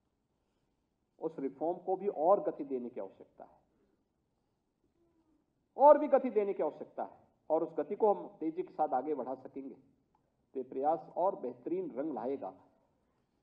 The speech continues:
सीओडी रेशियो को अगले तीन वर्ष के अंदर और बेहतर करने के लिए हम सत्तावन के आसपास पहुंच चुके हैं,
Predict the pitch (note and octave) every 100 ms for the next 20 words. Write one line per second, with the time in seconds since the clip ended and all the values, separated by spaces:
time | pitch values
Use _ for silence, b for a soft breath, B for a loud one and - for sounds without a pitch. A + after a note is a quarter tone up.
0 | _ _ _ _ _ _ _ _ _ _
1 | _ - C3+ E3 E3+ F3 F#3 G3 A3+ B3
2 | A#3+ - - _ _ D#3+ E3+ A3 A3 A3+
3 | B3 A#3+ E3+ E3+ E3+ - D3 C#3 D3+ E3
4 | G#3 G#3+ C#3 - D#3+ - C3+ C#3 C#3 -
5 | A2+ C#3 - C3+ - D#3+ F3+ E3 E3 E3
6 | F3 E3+ C#3+ F3+ F#3+ F#3 C#3+ G#2